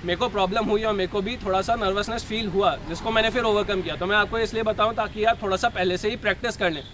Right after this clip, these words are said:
कमरे में मिरर के आगे बोल के, camera के आगे बोल के, ताकि जब आप अपना पहला vlog बनाएं या video shoot करें तो आपको problem ना हो। तो confidence सबसे ज़्यादा ज़रूरी है। अब आता है आपका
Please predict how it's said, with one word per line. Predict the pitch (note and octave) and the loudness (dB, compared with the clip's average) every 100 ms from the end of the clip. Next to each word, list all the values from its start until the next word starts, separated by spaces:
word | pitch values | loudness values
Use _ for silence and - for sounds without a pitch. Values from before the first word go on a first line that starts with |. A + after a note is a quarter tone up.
| - - | -16 -2
कमरे | F3+ G3 G#3 | 0 2 2
में | G#3+ | 2
मिरर | G3+ G3 G3 | 2 2 4
के | G#3+ | 4
आगे | G3+ G3 | 4 4
बोल | G3 F3+ | 2 0
के, | G3 | 0
camera | F#3+ F3+ G3 | 2 2 2
के | F#3+ | 2
आगे | F#3+ F#3+ | 2 2
बोल | F#3 E3+ | 0 0
के, | A#3+ B3+ - - - | -2 -2 -8 -10 0
ताकि | E3+ F3 A#3+ | 2 2 0
जब | G#3+ A3 | 4 6
आप | G#3+ G#3 | 6 4
अपना | G#3 G#3+ | 2 0
पहला | G3+ F#3+ G3+ | -2 0 2
vlog | G3 G3 F#3+ | 4 4 4
बनाएं | E3+ F#3 G3 | 2 2 4
या | |
video | F#3+ E3+ F#3+ | 2 2 2
shoot | G3+ G3 | 2 -2
करें | G3+ G#3 | -2 -4
तो | F#3+ | 4
आपको | G3+ G3+ A3 | 4 4 0
problem | F#3+ F3 F3 | 0 0 0
ना | D#3 | -2
हो। | C3+ - - | -4 -8 -6
तो | G#3 | -6
confidence | G3 F#3+ E3+ G3 A#3+ B3 | -2 -2 0 2 2 2
सबसे | G#3 A#3 | -2 0
ज़्यादा | G3 F#3 B3+ | 2 4 4
ज़रूरी | G3 F#3 F3+ F3 | 2 2 2 0
है। | C#3+ - - - - - - - - - - - - - - - - - - - - - - - | -2 -4 -6 -8 -10 -14 -16 -16 -14 -14 -16 -16 -18 -16 -6 -4 -4 -6 -6 -8 -8 -10 -10 -4
अब | E3 F#3 | 2 6
आता | F#3+ F#3 F#3+ | 6 6 6
है | G3+ B3 | 6 4
आपका | E3+ E3+ A#3 | 2 2 4